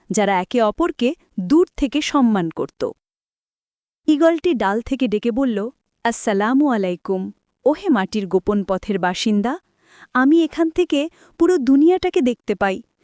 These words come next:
যেন এক বিশাল জায়নামাজ বিছানো আছে। আমি দেখি নদীর গতিপথ, বাতাসের নকশা, ক্ষেতের ভিন্ন ভিন্ন রং।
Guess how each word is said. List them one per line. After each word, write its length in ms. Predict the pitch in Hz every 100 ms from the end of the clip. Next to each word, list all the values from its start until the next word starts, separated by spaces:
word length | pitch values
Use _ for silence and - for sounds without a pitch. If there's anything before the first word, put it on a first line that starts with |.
| _ 254
যেন 180 | 294
এক 220 | 311 269 196
বিশাল 400 | 233 - 311 247
জায়নামাজ 720 | 202 196 220 269 294 277 180
বিছানো 380 | 190 - 175
আছে। 340 | 151 - - - _ _ _ _ -
আমি 220 | 254 269
দেখি 280 | 254 - 269
নদীর 360 | 196 190 208
গতিপথ, 640 | 180 180 - - 202 233 - - _ -
বাতাসের 480 | 185 - 196 - 196
নকশা, 580 | 175 165 - 240 247 269 _ - _
ক্ষেতের 300 | - 294 339
ভিন্ন 400 | 247 269 277 302
ভিন্ন 320 | 277 294 302 302
রং। 320 | 202 180